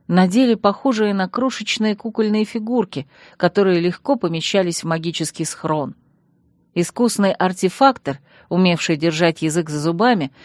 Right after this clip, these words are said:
специально для меня выполнил его в виде меняющего цвета кулона. Сегодня он выглядел как рубин. В следующий раз, наверное, станет изумрудом или сапфиром.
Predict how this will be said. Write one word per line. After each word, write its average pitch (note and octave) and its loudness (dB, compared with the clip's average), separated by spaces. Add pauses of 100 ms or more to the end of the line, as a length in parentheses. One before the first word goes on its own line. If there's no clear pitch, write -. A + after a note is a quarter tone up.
(120)
специально B3 4
для G3+ 2
меня G#3 2
выполнил G#3+ 2
его G3 0
в G#3 2
виде G3 -2
меняющего G3 0
цвета F#3 -2
кулона. F3+ -2 (600)
Сегодня A#3 2
он F#3 0
выглядел A#3 2
как A3+ -2
рубин. D#3+ -2 (760)
В - -12
следующий F3+ 4
раз, G#3 2
наверное, F3 0
станет F#3+ 0
изумрудом G3+ 2
или G3 0
сапфиром. G#3+ -2